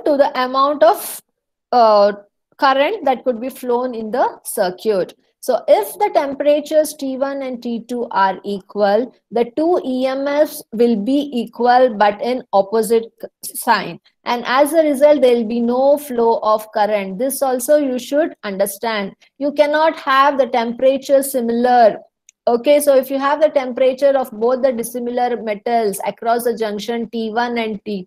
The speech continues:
two, there will be E M F induced, but it will be of opposite sign. So due to of opposite sign E M F induced, it get cancelled and it won't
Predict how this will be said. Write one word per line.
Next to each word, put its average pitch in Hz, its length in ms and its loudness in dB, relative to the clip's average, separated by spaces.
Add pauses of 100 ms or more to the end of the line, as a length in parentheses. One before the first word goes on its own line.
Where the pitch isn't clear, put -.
two, 233 380 -2 (260)
there 254 180 4
will 277 200 2
be 302 80 0
E 254 280 0
M 254 160 -2
F 269 220 -4
induced, 233 640 -4
but 226 200 0
it 233 120 -4
will 240 140 -2
be 247 180 -2
of 233 260 2
opposite 240 580 0
sign. 220 560 -4
So 214 160 -4
due 254 220 -4
to 294 120 -4
of 240 240 2
opposite 254 480 0
sign 233 400 -4
E 214 140 -2
M 208 160 -4
F 208 180 -2
induced, 202 720 0 (480)
it 277 220 2 (320)
get 285 360 2
cancelled 226 760 4
and 247 180 -2
it 247 140 -4
won't 277 360 2